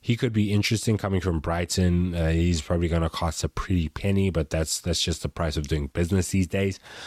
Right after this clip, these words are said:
Uh, the other one is Ryan Graven-, Gravenberch, Gravenberch, um, plays for Bayern Munich. He hasn't gotten the play time, uh, that you would expect, but, I mean, with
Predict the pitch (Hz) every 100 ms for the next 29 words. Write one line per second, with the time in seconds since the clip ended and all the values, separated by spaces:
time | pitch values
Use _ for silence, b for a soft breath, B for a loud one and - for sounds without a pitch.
0 | B 90 87 85 92 95 92 90 80 85
1 | 85 80 76 - 90 95 98 92 92 95
2 | - 87 87 92 95 92 82 87 95 95
3 | 92 92 92 80 92 101 107 - - -
4 | - B B B - 92 92 82 98 98
5 | - - _ b b b 85 85 82 82
6 | 80 - 87 85 76 85 85 82 85 90
7 | 90 - - B B 98 98 98 92 95
8 | 92 92 85 80 - - 107 110 - 113
9 | 113 113 120 - _ b b b b b
10 | b 104 104 107 107 104 - 113 104 98
11 | - - 120 110 - 95 95 92 95 92
12 | 90 92 95